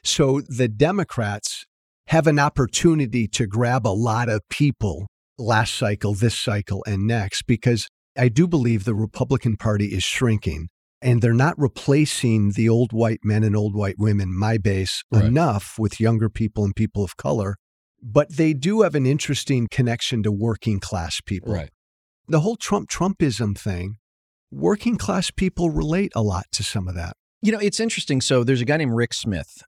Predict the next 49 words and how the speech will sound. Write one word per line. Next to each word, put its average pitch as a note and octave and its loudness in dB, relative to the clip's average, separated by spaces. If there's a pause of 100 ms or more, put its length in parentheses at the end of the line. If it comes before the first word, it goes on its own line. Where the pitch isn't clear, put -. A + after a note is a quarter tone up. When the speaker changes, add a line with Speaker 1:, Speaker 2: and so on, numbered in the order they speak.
(120)
Speaker 2:
who F#2 0
has F#2+ -4
a F2+ -6
radio E2+ -6
show. E2+ -6
He's E2 -6
a E2 -10
Speaker 1:
Been - -20
Speaker 2:
trucker. C3 -2
Speaker 1:
on B2+ -4
his A#2+ -6
show - -6
a - 2
Speaker 2:
Yeah, A3+ 4
he, A2 -6 (140)
Speaker 1:
bunch. G#2 -6
Speaker 2:
he's C3 -2
a - 4
Speaker 1:
Great C#3 4
Speaker 2:
ter-, - -2 (140)
Speaker 1:
guy. D#3 -6
Speaker 2:
terrific F#3+ 0
guy, E2 -6
Central E3 -2
Speaker 1:
Yeah. - -4
Speaker 2:
P C#3+ 0
A G#2+ -2
guy. D2 -8 (600)
And A2+ 2 (280)
I B2+ 2
was D#3 2
on C3 0
his A#2+ 0
show A2+ 0
before G#2+ 0
the G2 0
election, D#2+ -4
and E2+ -4
we G2+ -2
were G2+ -2
talking A2 0
about F2+ -2
Doug G2 0
Mastriano G2 -2
in E2 -8
Pennsylvania. F#2+ -6 (400)
And A#2 0
he D3 0
said A2 0